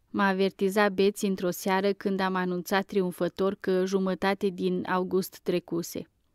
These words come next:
Aveam sentimentul că pentru Betsy nu avea nicio importanță. M-am uitat la ea cum ședea pe priciul nostru înainte de stingere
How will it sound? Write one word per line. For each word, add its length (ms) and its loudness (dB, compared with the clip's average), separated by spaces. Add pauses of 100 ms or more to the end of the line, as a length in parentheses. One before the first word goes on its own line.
(680)
Aveam 340 6
sentimentul 720 4
că 140 0
pentru 360 0
Betsy 520 4 (120)
nu 220 0
avea 240 4
nicio 300 2
importanță. 800 -2 (720)
M-am 240 4
uitat 300 6
la 120 6
ea 160 6
cum 180 0
ședea 400 2
pe 140 4
priciul 440 0
nostru 460 0
înainte 400 0
de 140 2
stingere 680 0